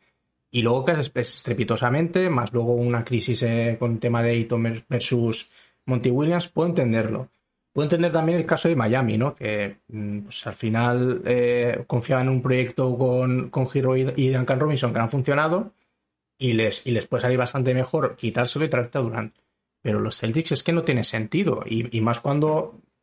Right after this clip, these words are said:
mm, algo que ha quedado muy claro, ah, sobre todo cuando acabó la temporada, es que casi todos coincidíamos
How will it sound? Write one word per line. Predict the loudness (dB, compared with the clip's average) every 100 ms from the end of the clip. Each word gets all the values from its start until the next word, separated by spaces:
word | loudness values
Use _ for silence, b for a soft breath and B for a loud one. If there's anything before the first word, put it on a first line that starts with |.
| _
mm, | -2 0 0 -2 -4
algo | -2 0
que | 0
ha | 0
quedado | 0 2
muy | 0 0
claro, | 0 2 2 -2 -6 _ -6
ah, | -2 -2
sobre | -4 -2
todo | 0
cuando | 2 2
acabó | 2 2
la | 2
temporada, | 0 0 0 2 0 -4 _ _ _ _ _
es | -4
que | 0
casi | 0 0 -2
todos | -2
coincidíamos | -2 0 0 2 0